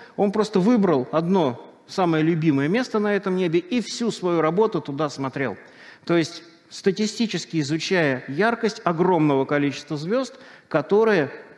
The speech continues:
там находятся. Отворач-, он никуда не отворачивался, потому что его задача была заметить как можно больше транзитов именно у этих звезд. Это обсерватория имени Кеплера,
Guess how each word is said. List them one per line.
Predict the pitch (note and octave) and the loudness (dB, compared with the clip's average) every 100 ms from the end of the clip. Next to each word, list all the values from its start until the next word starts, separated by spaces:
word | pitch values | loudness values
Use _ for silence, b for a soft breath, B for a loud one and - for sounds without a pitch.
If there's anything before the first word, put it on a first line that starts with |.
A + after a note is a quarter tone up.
| _ | _
там | D#3 E3 | -4 -2
находятся. | D#3 D#3 C#3+ A2 F#2+ - B B | -2 -2 -2 -4 -8 -16 B B
Отворач-, | - D#3 F3+ A#3+ B3+ - | -4 -2 2 2 0 0
он | F#3+ | 2
никуда | G#3 G3+ F#3 | 2 2 2
не | E3+ | 0
отворачивался, | D#3 F#3 A#3+ B3 A#3+ - | 0 0 0 0 -4 -4
потому | - E3+ F#3+ | -6 -2 -2
что | F#3 | 0
его | F3 | 0
задача | D#3 D#3+ G#3+ A3 | 0 0 -2 -2
была | F3 D#3 | -2 0
заметить | C#3 D3 F#3 C#3+ | 0 0 -2 -4
как | C3 C#3+ | -6 -4
можно | D#3+ E3 C#3+ | -2 -2 -2
больше | C#3+ D#3 C#3 | -2 -2 -2
транзитов | B2+ C3+ C#3+ G#3+ G#3 - | -4 -4 -2 -2 -4 -2
именно | G3 G#3 G3+ F#3+ E3+ | 0 2 2 0 -2
у | D3 | -2
этих | C#3 C3+ C3 | 0 -2 -6
звезд. | A#2+ A#2 G2 - B B B B - | -8 -8 -10 -14 B B B B -2
Это | G#3 - | 0 2
обсерватория | D3 - D3 D3 D3+ C3 B2+ | -2 0 0 0 0 2 0
имени | C#3+ E3 | 0 -2
Кеплера, | E3+ B3 A#3 G#3+ G#3 | -2 -2 0 0 0